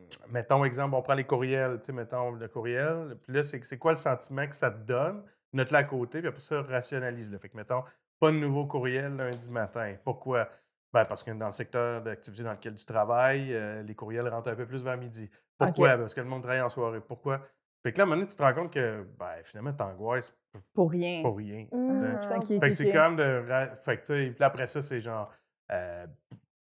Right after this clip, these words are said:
Speaker 1: toutes des situations comme ça. Fait que là, à un moment donné, t'as fait le tour de, un peu toutes tes peurs sur une semaine. Puis là, ben, tu fais comme, « OK, ben, finalement, c'est, c'est de te parler un peu. » Mais ouais, c'est ça, les exercices, je me souviens plus. Mais si je le fais encore, ça, euh, des fois, quand je suis comme, «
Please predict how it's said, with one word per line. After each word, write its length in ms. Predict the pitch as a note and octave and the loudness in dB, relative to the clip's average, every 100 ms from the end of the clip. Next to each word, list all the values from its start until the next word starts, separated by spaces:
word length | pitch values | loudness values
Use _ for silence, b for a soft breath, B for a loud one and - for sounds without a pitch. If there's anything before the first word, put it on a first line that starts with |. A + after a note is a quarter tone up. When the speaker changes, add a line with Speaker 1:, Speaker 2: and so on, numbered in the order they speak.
| - | -6
Speaker 1:
toutes 120 | A3 | -2
des 100 | F3 | 2
situations 380 | C#3 E3 C3+ D#3 | 2 6 4 4
comme 120 | D3+ | -2
ça. 160 | C3 F3 | -2 -4
Fait 120 | D#3+ | -4
que 60 | C#3+ | -2
là, 60 | |
à 20 | D#3+ | 2
un 40 | |
moment 100 | C#3+ D3+ | 2 0
donné, 260 | E3+ D#3 - | -4 -6 -4
t'as 100 | B2 | -4
fait 220 | C#3+ C#3+ | -2 -2
le 120 | B2+ A2+ | -2 -2
tour 180 | D3+ | -4
de, 160 | C3+ A2+ - | -4 -6 -6
un 100 | - | -10
peu 120 | - | -8
toutes 220 | C#3+ D3 - | -10 -10 -2
tes 140 | B2 | -2
peurs 240 | C3 C#3 | 2 2
sur 200 | C#3+ B2+ | 2 -6
une 80 | A#2 | -8
semaine. 460 | A2+ B2+ A#2+ E3 F3+ - _ _ _ - | -8 -4 -4 -4 -10 -20 _ _ _ -2
Puis 120 | C#3 | 4
là, 180 | C3+ B2+ | 6 6
ben, 220 | A#2 A2+ | 2 -4
tu 80 | G2+ | -4
fais 100 | B2 | -6
comme, « 240 | B2 A2 G2 | -4 -4 -6
OK, 200 | G#2+ D3+ | -10 -8
ben, 260 | A#2 D#2 F2 | -10 -10 -14
finalement, 480 | - - G2 A2+ A#2 | -16 -10 -8 -6 -6
c'est, 360 | - F#2+ E2+ - _ _ _ | -8 -12 -12 -18 _ _ _
c'est 180 | - G#2+ - | -8 -6 -2
de 60 | |
te 60 | A2+ | 4
parler 460 | A2+ G#2+ A2+ B2 | 4 4 -2 -4
un 100 | B2+ | -6
peu. » 220 | A2+ C#3 F#3+ | -6 -8 -6
Mais 300 | D#3 A2+ A2 | -6 -6 -4
ouais, 180 | A#2 A2+ | -4 -6
c'est 200 | - B2 | -8 -12
ça, 140 | G#2+ A2+ F#2+ F2+ A1+ - - - | -8 -6 -6 -8 -12 -16 -20 -16
les 160 | G#2+ G#2+ | -12 -10
exercices, 440 | G#2 A2 - C3+ | -10 -14 -10 -10
je 60 | C3 | -8
me 60 | |
souviens 160 | A#2+ B2+ | -8 -10
plus. 120 | - | -2
Mais 200 | G#3+ C#3 B B | 2 2 B B
si 240 | - - | -14 -2
je 80 | C3+ | 4
le 80 | D#3 | 8
fais 100 | F3 | 8
encore, 380 | F#3 F3 F#3 D3 | 8 4 2 -2
ça, 120 | - | -2
euh, 280 | D#3 D3 B2 | 2 4 4
des 100 | A2+ | 2
fois, 140 | - - | -8 -4
quand 80 | B2 | -4
je 60 | - | -4
suis 40 | |
comme, « 240 | B2 A#2 | -4 -4